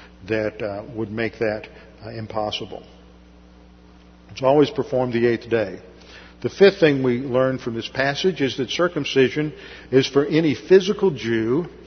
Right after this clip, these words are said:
or for any foreign slave living in the household, because this is the nation. And the picture here is that the nation is being set apart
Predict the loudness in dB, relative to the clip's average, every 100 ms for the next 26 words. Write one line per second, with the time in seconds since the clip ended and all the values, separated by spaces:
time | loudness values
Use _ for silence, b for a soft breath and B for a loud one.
0 | B B 2 4 4 2 2 2 0 2
1 | 4 4 0 -2 2 6 6 4 4 4
2 | 4 0 0 -2 -2 0 -2 0 2 2
3 | 2 4 4 2 -4 B B B -6 4
4 | 4 4 2 4 4 2 0 0 0 -2
5 | 0 2 2 0 0 -4 -6 B B B
6 | B -2 0 -2 0 0 2 2 0 2
7 | 2 0 -2 -6 -16 B B B 4 4
8 | 6 4 4 2 2 2 2 0 -2 -2
9 | 0 0 0 -2 0 2 2 -2 -6 -8
10 | -8 -4 4 4 4 -4